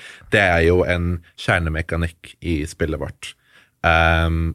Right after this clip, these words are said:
og, men vi jobb-, type mens vi kom på med ideer og sånt til den, eh, mek-, til den, eh, mekanikken, så skulle jeg jo programmere den,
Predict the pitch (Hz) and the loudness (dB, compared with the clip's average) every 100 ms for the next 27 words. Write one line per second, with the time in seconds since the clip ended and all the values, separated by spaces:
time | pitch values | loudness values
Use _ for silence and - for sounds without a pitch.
0 | - 90 90 87 90 90 87 - 98 90 | -2 2 4 4 4 4 2 0 0 0
1 | 92 101 104 95 80 92 - 113 95 92 | 0 2 2 0 -4 -6 -4 -2 -2 -2
2 | 80 95 - 90 85 - 76 78 82 87 | -4 -6 -6 -6 -6 -4 -4 -4 -6 -6
3 | 82 69 73 82 85 80 - - 82 80 | -8 -8 -10 -10 -10 -10 -14 -6 -4 -4
4 | 78 69 82 82 - - 82 80 80 80 | -6 -8 -8 -12 -14 -4 0 0 0 0
5 | 82 82 82 80 92 82 98 95 98 87 | -2 -4 -4 -6 -6 -6 -8 -6 -2 0
6 | 82 78 80 - 87 82 82 82 82 92 | 0 -2 -4 -6 -2 0 0 -2 -4 -6
7 | 90 82 - - 117 147 _ _ _ _ | -4 -6 -8 -4 -4 -4 _ _ _ _
8 | - - 107 92 90 - 95 80 80 98 | -20 -4 2 2 0 -2 0 0 -2 -2
9 | 90 85 85 82 92 | -2 0 0 -2 -6